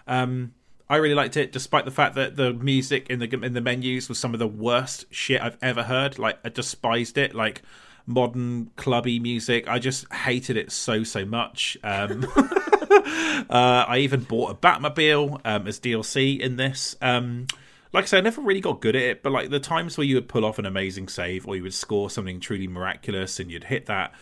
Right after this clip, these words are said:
share button on PlayStation to capture it and then just put it on Twitter or something, just felt really, really good. Um, I think this just, this was just, like, a,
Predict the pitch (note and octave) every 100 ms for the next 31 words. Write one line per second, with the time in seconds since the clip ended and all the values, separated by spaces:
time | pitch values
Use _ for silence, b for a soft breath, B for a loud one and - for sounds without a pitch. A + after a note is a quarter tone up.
0 | B - - A#2+ A2 A2 G#2 G2+ E2+ A2
1 | G#2 - G2 F#2+ G2+ F2+ - - - -
2 | G2 F2+ E2+ F2 E2+ - - b b -
3 | B2 E2+ - G#2+ - F#2 F2+ - F#2+ -
4 | F#2+ F#2 B B B - G#3 - C3+ F2+
5 | G#2 G2 F2+ F2 E2 F2 E2+ - - A#2
6 | A2+ A2 A2 B B B C#3 D#3 C#3 G#3+
7 | D3+ C#3+ D#3 C#3 - D#3+ - G#3+ A3+ -
8 | G3+ - E3+ D3 C3